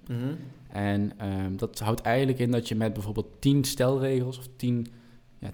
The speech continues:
Speaker 2: tien regels die je je eigen maakt, daarmee beschrijf je hoe jij, hoe jij als ondernemer wilt zijn. En, ehm, bij mij met stip op nummer één is dat ik locatie en tijd onafhankelijk wil werken. En dat is een hele mond vol. Maar dat houdt in dat je, ehm,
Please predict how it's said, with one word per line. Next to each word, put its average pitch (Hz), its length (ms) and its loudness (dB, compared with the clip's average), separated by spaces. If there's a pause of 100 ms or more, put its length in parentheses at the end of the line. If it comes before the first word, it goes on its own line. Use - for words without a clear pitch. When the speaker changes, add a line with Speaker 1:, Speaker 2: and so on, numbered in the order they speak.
Speaker 2:
tien 135 200 2
regels 120 380 4
die 123 120 0
je 113 60 2
je 110 80 0
eigen 131 360 2
maakt, 127 240 4
daarmee 127 260 6
beschrijf 117 520 0
je 120 60 2
hoe 110 160 2
jij, 113 380 2 (960)
hoe 123 180 2
jij 123 160 6
als 117 120 0
ondernemer 120 440 4
wilt 107 180 -2
zijn. 104 360 0 (280)
En, 104 380 -2
ehm, 101 400 2 (480)
bij 113 120 4
mij 113 280 4
met 107 140 0
stip 131 300 0
op 113 100 2
nummer 110 220 4
één 110 280 2
is 104 80 -2
dat 110 120 2
ik 110 140 -2
locatie 117 540 2
en 113 140 -2
tijd 113 260 4
onafhankelijk 110 540 2
wil 104 140 0
werken. 104 400 2 (380)
En 104 120 -2
dat 101 100 2
is 104 140 0
een 107 60 2
hele 113 140 4
mond 113 260 4
vol. 110 380 0 (540)
Maar 110 240 2
dat 107 120 2
houdt 107 240 2
in 117 300 4
dat 110 200 2
je, 107 220 0
ehm, 101 460 -2